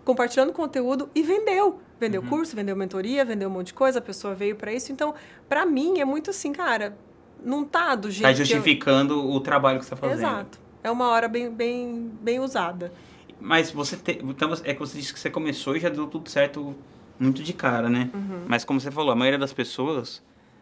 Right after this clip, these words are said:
Speaker 2: elas têm que passar por esse período de, sei lá, ir lá falar pras moscas, o negócio não rolar e tal. Como que você aconselha, assim,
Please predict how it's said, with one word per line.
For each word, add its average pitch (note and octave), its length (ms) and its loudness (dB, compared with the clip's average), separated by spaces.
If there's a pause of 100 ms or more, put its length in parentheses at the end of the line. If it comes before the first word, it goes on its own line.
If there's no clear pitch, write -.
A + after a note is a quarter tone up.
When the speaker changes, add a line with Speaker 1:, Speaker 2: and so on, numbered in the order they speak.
(120)
Speaker 2:
elas B2+ 300 2
têm D#3 180 -2
que G3+ 120 -6
passar F3 320 2
por D3+ 180 -4
esse C#3+ 180 -6
período D3+ 640 0 (680)
de, B2 240 0
sei E3+ 180 -4
lá, D#3 240 6
ir C3 40 6
lá B2+ 260 6
falar B2 260 4
pras C3 260 4
moscas, B2 560 2
o A#2 60 -2
negócio A#2+ 400 -2
não A#2+ 260 -2
rolar A#2+ 600 4
e A2 40 -6
tal. A#2 400 2 (360)
Como C4+ 200 -6
que G#3+ 120 -8
você D3 540 0
aconselha, C3 580 0
assim, A#2+ 640 -4